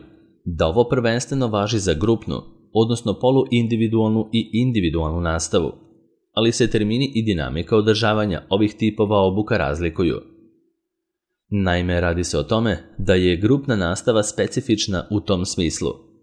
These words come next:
što su dinamika njenog održavanja i termini tačno određeni i ne mogu da se menjaju, tako da svaki polaznik u potpunosti mora da ih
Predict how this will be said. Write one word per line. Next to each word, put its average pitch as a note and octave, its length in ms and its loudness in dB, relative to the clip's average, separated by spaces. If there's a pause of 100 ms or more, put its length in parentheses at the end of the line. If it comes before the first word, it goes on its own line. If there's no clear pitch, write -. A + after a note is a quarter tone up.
(140)
što - 200 -2
su A#2 140 -2
dinamika A2 640 0 (400)
njenog G2 380 0
održavanja D#2 760 -2
i A2+ 120 0
termini G#2+ 520 0
tačno A2 480 0
određeni G2+ 760 -2
i A2 200 0
ne G2+ 300 -2
mogu C3 280 0
da D2+ 120 -2
se E2+ 160 -4
menjaju, D#2 460 -2 (840)
tako E3+ 240 -2
da D#2 140 -2
svaki A#2 420 -2
polaznik A#2 540 0
u F2 120 -2
potpunosti A#2+ 560 0
mora G2 360 2
da D2+ 160 0
ih C2+ 160 -6